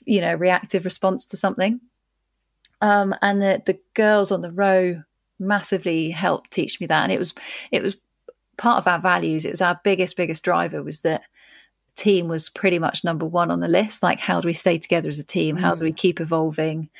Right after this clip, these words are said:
Speaker 1: Um, and in order to do that, you know, the girls didn't like confrontation very much. So I used myself more as the, as the poking prod, because I, I suppose I was used to it in sport that we're s-, very critical in a,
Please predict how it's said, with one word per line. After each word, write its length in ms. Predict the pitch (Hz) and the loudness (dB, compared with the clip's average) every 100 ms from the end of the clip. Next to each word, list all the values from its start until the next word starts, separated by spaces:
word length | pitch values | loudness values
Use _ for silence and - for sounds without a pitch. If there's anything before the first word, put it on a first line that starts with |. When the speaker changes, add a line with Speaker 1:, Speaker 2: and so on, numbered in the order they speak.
| - - - | -20 -20 -4
Speaker 1:
Um, 440 | 180 175 170 180 165 _ - - - | 2 2 2 -2 -8 _ -20 -20 -2
and 120 | 196 190 | 2 4
in 100 | 196 | 6
order 220 | 214 208 | 6 4
to 180 | 202 - | 0 0
do 220 | 202 196 | 4 4
that, 240 | 151 - | 4 0
you 120 | 185 170 | 0 0
know, 80 | |
the 100 | 165 | 0
girls 280 | 170 190 190 | 2 4 4
didn't 240 | 196 170 - | 0 -2 -4
like 380 | 185 180 170 - | -2 2 0 -2
confrontation 720 | 175 160 170 160 185 165 165 | -8 -6 -8 0 0 2 -2
very 220 | 156 135 | 0 0
much. 460 | 147 139 - - - _ - | 0 -4 -4 -14 -14 _ -10
So 200 | - 170 | -2 0
I 220 | 165 160 _ - | 2 0 _ -6
used 360 | 180 175 165 | 0 2 0
myself 520 | 160 - 190 160 160 - | -2 0 2 2 0 -4
more 300 | 165 160 160 | -4 -2 -2
as 140 | 160 | 0
the, 280 | - 156 156 - _ - - - _ - | 2 2 2 -6 _ -20 -20 -20 _ -4
as 160 | 180 - | -4 -2
the 240 | - 165 _ _ _ | -2 -2 _ _ _
poking 380 | - 180 175 180 | 0 0 0 -6
prod, 300 | 160 202 214 - | 0 0 0 -6
because 200 | 196 185 | -2 2
I, 240 | 180 175 | 4 2
I 120 | - | 0
suppose 340 | - - 196 190 | -4 2 2 2
I 40 | |
was 100 | 170 | 0
used 220 | 185 175 - | 0 0 0
to 100 | 165 | 0
it 100 | - | -2
in 120 | 160 | -4
sport 480 | - - 220 185 - | -6 0 2 2 2
that 280 | 165 - _ _ - | 0 0 _ _ -6
we're 120 | 175 | -6
s-, 280 | - - - | -4 -6 -2
very 340 | - 185 180 165 | 2 4 2 0
critical 720 | - 170 - - - - - | -2 -6 -6 -8 -2 0 2
in 160 | - 175 | 2 2
a, 360 | 156 151 160 | 0 0 -2